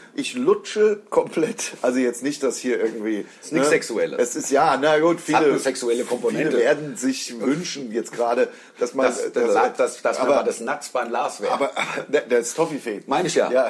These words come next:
Speaker 1: lass mich dein Toffifee sein.
Speaker 2: Ja.
Speaker 1: Ich würde, ich, ich, äh, ich lutsche ehrlich gesagt das komplette Innere so aus und hab dann nur noch über der Zungenspitze nur noch diese
Speaker 2: Diese
Speaker 1: Karamell-,
Speaker 2: Karamellhaube.
Speaker 1: Haube.
Speaker 2: Ja, Karamellhalbkugel.
Speaker 1: Genau,
Speaker 2: Ja.
Speaker 1: genau. So, das ist mein,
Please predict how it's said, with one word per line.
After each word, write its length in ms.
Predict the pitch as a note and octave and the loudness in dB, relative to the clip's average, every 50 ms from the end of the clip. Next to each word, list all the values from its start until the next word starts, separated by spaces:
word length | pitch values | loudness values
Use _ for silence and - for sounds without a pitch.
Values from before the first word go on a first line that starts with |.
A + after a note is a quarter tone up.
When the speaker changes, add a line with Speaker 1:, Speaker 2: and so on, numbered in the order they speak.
| - - | 0 -2
Speaker 1:
lass 240 | D3 B2+ A#2 - - | -2 -2 -4 -4 -6
mich 140 | D3 C3 - | -6 -4 -2
dein 180 | - C3 A#2+ - | 0 -2 0 0
Toffifee 400 | E3+ F3 F3 F3 D3 - C3+ A#2 | -2 -2 -2 -2 -2 -2 -2 -2
sein. 180 | A#2+ A#2+ A2 | 0 2 4
Speaker 2:
Ja. 140 | D3 D3 B2 - - - | 4 4 2 0 -4 -4
Speaker 1:
Ich 360 | - G3 G3+ - - - A2 A#2 | -4 -4 -4 -4 -8 -12 -10 -4
würde, 360 | C3 D3+ F3 F#3 F#3 F#3 - - - | -2 0 0 2 0 -2 -2 -4 -6
ich, 300 | - - - - - C#3+ | -10 -10 -10 -12 -12 -12
ich, 280 | C3+ - - - - | -12 -10 -10 -8 -6
äh, 260 | - C3 B2+ B2 A#2+ A2+ - - - _ - | -2 0 0 0 0 -2 -4 -10 -20 _ -14
ich 160 | - C#3 A2+ G#2+ | -12 -10 -6 -4
lutsche 300 | C3 E3+ E3+ - F3 C#3+ | -4 -4 -4 -4 -2 0
ehrlich 280 | C3 C#3 D3 D3+ - - | 0 0 -2 -2 -8 -8
gesagt 280 | - D3 C3+ - - | -4 -4 -4 -4 -6
das 140 | E3 - - | -10 -14 -8
komplette 400 | - C#3 B2+ - C#3+ D#3 D3+ - | -8 -8 -6 -4 -6 -6 -4 -6
Innere 680 | A#2 - C3+ D3 D#3 D#3 D3 C#3 A2+ A2+ A2 B2 C3+ - - - _ _ | -6 -6 -6 -4 -4 -2 -2 0 2 2 2 2 2 -2 -8 -20 _ _
so 220 | - - B2+ A#2+ - | -8 -2 0 0 0
aus 340 | - - C#3 F3+ G3+ - - | 2 0 0 0 -2 -4 -6
und 140 | C3+ A#2 | -6 -6
hab 180 | B2 D3 - - | -6 -8 -4 -4
dann 220 | - C#3+ C#3 C#3 C3 | -4 -2 -2 -2 -4
nur 140 | C3+ E3 F#3 | -4 -4 -2
noch 200 | G3 F#3 - - | -4 -4 -6 -6
über 300 | B2+ D3 C#3+ D#3 D3 C3+ | -8 -2 2 2 4 6
der 320 | C#3 B2+ C3 - - - | 6 6 4 4 2 -2
Zungenspitze 840 | - - E3+ F3 F3+ F3 E3 - - D3 C#3+ - - E3 D#3+ D#3 D#3+ - - - - | -4 -2 -2 -2 -4 -8 -10 -10 -10 -10 -10 -6 -4 -2 -2 -2 -4 -10 -20 -20 -12
nur 200 | - C#3 E3 F3+ F3 | -6 -4 -2 0 0
noch 180 | F3 E3+ - | 0 -2 -4
diese 340 | - D#3+ D3+ D3+ D3+ C#3+ - - - - - | -6 -8 -4 -4 -4 -4 -6 -10 -18 -14 -8
Speaker 2:
Diese 100 | A#2+ - | -6 -4
Speaker 1:
Karamell-, 600 | C#3+ C3+ C#3 C#3 C3+ A#2+ B2+ C3 C#3 C#3+ D3 D#3 | -2 0 2 2 2 2 2 2 4 4 2 0
Speaker 2:
Karamellhaube. 440 | - G2+ F#2 F#2 F2+ E2 E2+ D#2 - | 0 0 -2 -2 -2 -4 -6 -4 -2
Speaker 1:
Haube. 420 | G#2 G#2 A2+ A#2 G#2+ A2 G#2 F#2+ F2+ | 0 0 0 0 0 -2 -4 -4 -4
Speaker 2:
Ja, 140 | F#2+ F#2 - - - | -6 -6 -6 -10 -10
Karamellhalbkugel. 920 | - G#2 F#2+ G2 F#2+ G2 G2 - - G#2 - - - - G2+ - - - - _ - | -6 -4 -4 -2 -2 -2 -4 -4 -4 -6 -6 -6 -10 -18 -18 -18 -18 -20 -20 _ -8
Speaker 1:
Genau, 400 | - D3+ D#3+ D#3+ D3+ A#2 G2 G2 | -4 -2 0 0 0 0 0 0
Speaker 2:
Ja. 120 | A2 A#2+ G2+ | 0 0 0
Speaker 1:
genau. 260 | F2 A#2 F#2+ E2+ F2+ | 0 0 -2 -2 -2
So, 220 | - - C#3+ C#3 | -2 0 0 0
das 200 | C3 D3 D3 D3 | 2 2 0 0
ist 140 | E3 D3 B2+ | -4 -8 -6
mein, 300 | C#3 B2+ C3+ B2+ B2+ C3 | -2 -2 -2 -2 -2 -4